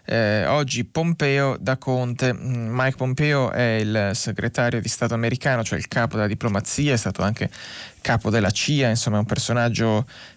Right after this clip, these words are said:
eh, cruciale non solo dell'amministrazione americana ma, eh, del, del potere americano. E il segretario di Stato arriva questa mattina, imponenti misure di sicurezza,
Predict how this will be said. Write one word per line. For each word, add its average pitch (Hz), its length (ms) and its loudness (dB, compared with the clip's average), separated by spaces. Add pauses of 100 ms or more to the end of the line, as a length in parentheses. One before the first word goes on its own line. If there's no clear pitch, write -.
eh, 95 420 2
cruciale 135 640 2
non 113 160 -2
solo 127 200 0
dell'amministrazione 117 800 0
americana 120 680 2
ma, 110 340 2
eh, 120 160 0
del, 101 520 0 (480)
del 101 140 0
potere 127 360 0
americano. 90 640 -2 (420)
E 117 280 2
il 117 80 2
segretario 147 480 0
di 127 80 -2
Stato 127 720 0
arriva 131 440 2
questa 120 240 0
mattina, 185 520 0
imponenti 123 480 0
misure 113 300 0
di 95 60 -2
sicurezza, 190 720 0